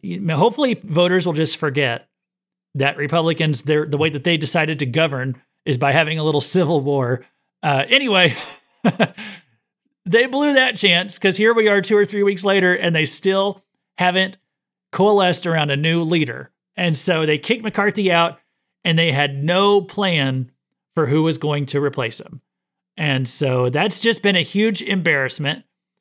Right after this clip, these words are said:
Um, that's been a kind of a recurring story in American politics for the past few years, is people just kinda do things and they don't have a plan. Uh, when Democrats got us involved in the Ukraine and Russia conflict,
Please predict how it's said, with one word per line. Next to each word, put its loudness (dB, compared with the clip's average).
Um, -2
that's 0
been 0
a 0
kind 0
of 2
a 2
recurring -2
story -2
in 0
American 0
politics -2
for -10
the -2
past -4
few -6
years, -12
is -6
people 0
just -4
kinda 0
do 0
things -2
and 0
they 2
don't -2
have -2
a -4
plan. -6
Uh, 0
when 0
Democrats 0
got 0
us -2
involved 2
in 2
the 2
Ukraine 0
and -2
Russia -2
conflict, -6